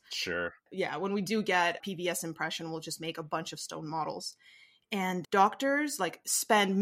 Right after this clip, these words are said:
Speaker 2: minimal time seating and adjusting a crown because of this process that we do. So we kinda give ourselves a hard time, but we wanna make sure that our doctors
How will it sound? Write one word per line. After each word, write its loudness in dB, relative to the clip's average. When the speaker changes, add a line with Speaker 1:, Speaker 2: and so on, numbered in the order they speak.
Speaker 2:
minimal 8
time 0
seating -2
and -2
adjusting -4
a -8
crown -2
because 6
of 2
this 4
process 4
that 0
we -6
do. -2
So 0
we 2
kinda 2
give 4
ourselves 4
a 2
hard 2
time, -2
but -2
we 0
wanna 2
make -2
sure -2
that -2
our 0
doctors -4